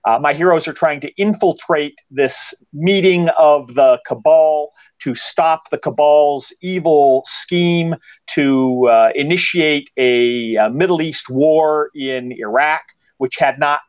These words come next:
happened on that timeline yet. And then the, uh, G eight summit is, uh, immediately following, and they're, they're trying to get in and, uh, thwart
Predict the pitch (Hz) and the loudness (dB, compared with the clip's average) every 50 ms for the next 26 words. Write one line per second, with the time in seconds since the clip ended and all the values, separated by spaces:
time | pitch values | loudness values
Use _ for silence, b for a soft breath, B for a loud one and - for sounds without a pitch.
0 | _ _ _ - - 151 143 - - 143 131 135 127 127 120 113 - - - 160 | _ _ _ -4 -4 -4 -4 -6 -8 -4 0 0 0 2 0 -2 -2 -2 -2 -2
1 | 160 156 151 143 139 139 139 139 139 135 135 - - b b b b b b b | 0 0 2 0 0 0 0 0 0 0 0 -2 -8 b b b b b b b
2 | b b b - 143 143 147 143 147 131 165 156 160 156 156 156 156 156 156 - | b b b -8 -6 -6 -4 -6 -4 0 2 2 2 2 0 -2 -4 -6 -8 -8
3 | 131 139 143 139 139 135 135 127 123 120 123 123 - - 170 208 202 190 - 160 | -10 -8 -8 -6 -4 -2 2 2 2 2 0 -2 -4 -2 -2 0 -2 -2 -2 -2
4 | 180 190 190 - - - - - 180 156 151 156 151 - _ _ _ b b b | -2 -2 -2 -4 -6 -6 -2 -2 0 0 0 -2 -4 -6 _ _ _ b b b
5 | b b b _ 143 139 139 139 135 135 131 131 131 127 - - - - 143 127 | b b b _ -2 2 2 4 4 4 4 2 2 0 -2 -2 -2 0 2 2
6 | 120 120 117 113 - - 160 160 170 180 160 165 147 143 147 143 135 - 156 143 | 4 4 2 0 -2 -4 -2 -2 0 0 0 0 0 0 -2 -4 -2 0 2 2
7 | 139 135 - 139 139 139 139 139 131 - - 127 123 123 123 123 120 127 123 120 | 2 0 0 -2 -4 -6 -6 -10 -12 -8 -6 -2 0 0 0 0 0 0 0 0
8 | 120 117 113 - 127 127 - - 180 165 160 156 139 127 123 151 147 143 143 143 | 0 -2 -2 -4 -4 -4 -2 -2 0 0 0 0 -2 -6 -4 -2 -2 0 0 -2
9 | 143 143 139 139 139 135 131 - - 131 127 123 123 123 123 120 123 120 120 120 | -2 -2 -4 -4 -6 -10 -10 -10 -8 -6 -2 0 0 2 2 2 0 -2 -4 -6
10 | 120 113 110 - 117 117 113 - - - 170 175 170 165 160 | -10 -10 -2 0 0 0 0 -4 -8 -2 0 2 2 2 0